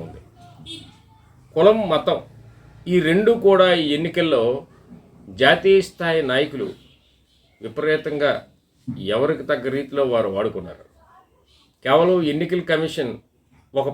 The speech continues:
ప్రకటన ఇచ్చి ఇలా చేయకూడదని ఊరుకుందే తప్ప,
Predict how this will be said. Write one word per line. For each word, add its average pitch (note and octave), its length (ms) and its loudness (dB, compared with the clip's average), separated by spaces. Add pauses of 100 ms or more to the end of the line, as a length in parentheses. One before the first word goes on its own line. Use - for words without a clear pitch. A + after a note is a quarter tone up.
ప్రకటన E3+ 440 2
ఇచ్చి F3+ 160 -10 (120)
ఇలా D#3 120 4 (120)
చేయకూడదని E3 640 -2 (560)
ఊరుకుందే E3 500 0
తప్ప, B2+ 180 -4